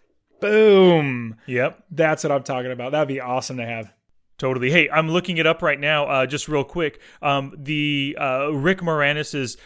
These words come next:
Speaker 2: Dark Helmet, um, it's, uh, to, to purchase it at auction,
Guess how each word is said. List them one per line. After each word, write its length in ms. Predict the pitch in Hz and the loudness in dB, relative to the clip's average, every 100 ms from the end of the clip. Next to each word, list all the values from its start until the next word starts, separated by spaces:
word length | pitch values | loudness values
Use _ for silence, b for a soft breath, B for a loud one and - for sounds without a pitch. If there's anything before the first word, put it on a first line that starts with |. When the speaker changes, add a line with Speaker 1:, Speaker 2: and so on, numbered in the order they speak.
| b 127 | b -4
Speaker 2:
Dark 440 | 139 156 160 - - | 0 0 -2 -16 -16
Helmet, 680 | - 151 175 247 330 - _ _ _ 160 | -4 -2 0 -2 -6 -18 _ _ _ -2
um, 440 | 135 135 123 120 _ _ _ | 0 0 -2 -8 _ _ _
it's, 200 | 180 170 - _ _ _ - | -6 -4 -8 _ _ _ -4
uh, 200 | 165 139 | -2 -2
to, 160 | - 180 | -4 -6
to 160 | 170 | 0
purchase 380 | - 170 - 170 | 4 2 2 0
it 120 | 170 | 2
at 100 | 143 | 4
auction, 460 | 127 151 - 214 | 2 0 -2 -4